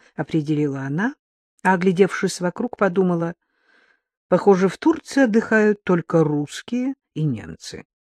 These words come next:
Огромная толпа с сумками и детьми пыталась упорядочить саму себя и выстроить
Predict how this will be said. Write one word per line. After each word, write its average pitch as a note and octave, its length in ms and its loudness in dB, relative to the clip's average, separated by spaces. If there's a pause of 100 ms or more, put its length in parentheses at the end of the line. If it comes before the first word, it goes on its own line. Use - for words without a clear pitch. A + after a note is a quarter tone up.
(720)
Огромная A3+ 960 8
толпа F#3 580 0
с - 60 -10
сумками F3 800 4
и - 20 -2
детьми E3+ 540 0 (380)
пыталась F3+ 480 2
упорядочить E3 680 -2
саму F3+ 340 2
себя F3 400 -2
и G3 120 -2
выстроить D#3+ 520 -2